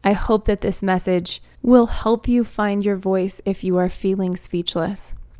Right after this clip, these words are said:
And I look forward to connecting with you guys tomorrow. Also, one last announcement. I will not be having a guest on the show today like we normally do because of the circumstances that I mentioned in this episode. So you can look forward to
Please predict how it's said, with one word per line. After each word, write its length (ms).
And 200
I 180
look 180
forward 260
to 100
connecting 460
with 140
you 80
guys 280
tomorrow. 480
Also, 320
one 240
last 320
announcement. 920
I 120
will 140
not 240
be 140
having 280
a 60
guest 400
on 140
the 80
show 260
today 720
like 240
we 100
normally 460
do 360
because 460
of 140
the 100
circumstances 840
that 160
I 380
mentioned 480
in 120
this 180
episode. 500
So 440
you 160
can 160
look 160
forward 300
to 280